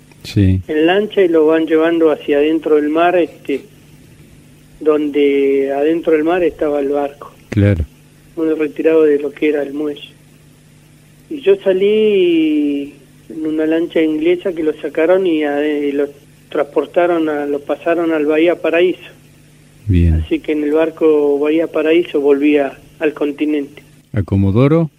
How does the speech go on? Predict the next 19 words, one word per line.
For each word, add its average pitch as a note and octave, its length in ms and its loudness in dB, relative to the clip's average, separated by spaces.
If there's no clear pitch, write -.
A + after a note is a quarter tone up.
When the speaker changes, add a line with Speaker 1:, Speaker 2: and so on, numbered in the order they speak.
Speaker 2:
No, F#3 420 2
a D#3 140 -4
Santa D#3 300 -2
Cruz G3 300 4
volvía, A2+ 400 4
Speaker 1:
Ah. - 20 -6
Speaker 2:
a C3+ 40 -10
Punta D#3+ 400 -2
Quilla. - 340 -8
Speaker 1:
Ajá. A2+ 420 4
Speaker 2:
Mi D#3 120 -4
mamá F3+ 920 2
dice E3 320 -2
que, D3 640 0
que D#3+ 180 2
ellos F3 200 2
escuchaban E3+ 580 -2
radio F3+ 400 4
y C#3 760 -4